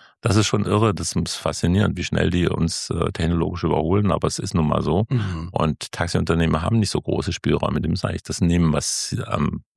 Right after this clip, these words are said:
Speaker 1: kostengünstigsten fährt.
Speaker 2: Das heißt, wir werden mehr und mehr chinesische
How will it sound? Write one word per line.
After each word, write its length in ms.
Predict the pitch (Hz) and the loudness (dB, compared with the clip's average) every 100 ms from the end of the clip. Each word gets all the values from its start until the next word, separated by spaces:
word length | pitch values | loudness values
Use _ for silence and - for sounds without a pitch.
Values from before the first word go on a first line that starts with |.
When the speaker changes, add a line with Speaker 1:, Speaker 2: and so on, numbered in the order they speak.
| _ _ | _ _
Speaker 1:
kostengünstigsten 760 | - 80 - 73 - - - - | -4 -2 0 -2 0 -4 -4 -8
fährt. 300 | - - - _ _ _ _ _ _ - 101 | -6 -6 -6 _ _ _ _ _ _ -12 -6
Speaker 2:
Das 160 | - - | -2 0
heißt, 260 | 104 101 | 0 0
wir 100 | 107 | -2
werden 360 | 92 95 101 98 - | 0 2 0 -2 -6
mehr 240 | 101 95 101 | -2 2 2
und 60 | |
mehr 120 | 98 95 | 2 0
chinesische 720 | 95 92 95 90 90 87 90 | 0 0 0 -2 -2 -2 -6